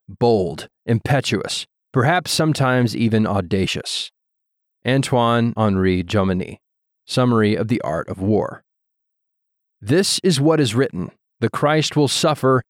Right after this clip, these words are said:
and rise from the dead on the third day, and repentance and forgiveness of sins will be preached in his name to all nations,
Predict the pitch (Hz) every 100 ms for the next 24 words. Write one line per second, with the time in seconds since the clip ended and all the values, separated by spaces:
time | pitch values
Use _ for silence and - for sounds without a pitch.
0 | _ 113 110 107 131 151 139 139 131 107
1 | 117 110 110 104 101 - 120 110 92 101
2 | 58 - - _ _ 104 104 98 147 156
3 | 160 147 - - _ 107 98 107 143 151
4 | 147 - 107 - 127 120 120 113 95 95
5 | - 143 135 - 135 123 104 107 98 95
6 | 92 107 110 127 127 104 90 107 101